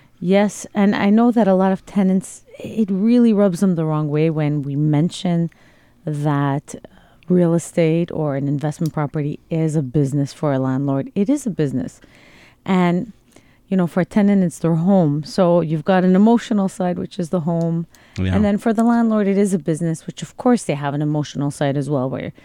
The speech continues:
Speaker 1: they have to take care of it and all that.
Speaker 2: Yeah, and, and there was a couple of text messages that came in last week, uh, towards the tail end of the show, which I actually didn't get to. I, I answered them, um,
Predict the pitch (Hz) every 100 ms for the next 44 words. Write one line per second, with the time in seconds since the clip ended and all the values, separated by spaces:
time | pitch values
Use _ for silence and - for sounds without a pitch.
0 | - - 156 143 - - 156 - 185 175
1 | 156 160 143 131 - 143 143 156 143 -
2 | - - 135 113 - 147 147 - 156 165
3 | 170 170 - 135 160 147 - 110 - 104
4 | 101 92 95 87 92 - 98 92 92 92
5 | 87 87 - 92 85 - - 90 87 85
6 | 85 - - 104 98 95 - 107 104 92
7 | 92 82 - - 98 90 - 95 110 -
8 | 110 95 95 87 90 - _ _ - 101
9 | 87 82 92 95 - 104 110 127 139 127
10 | 107 101 95 92 _ _ - 87 85 80
11 | 80 76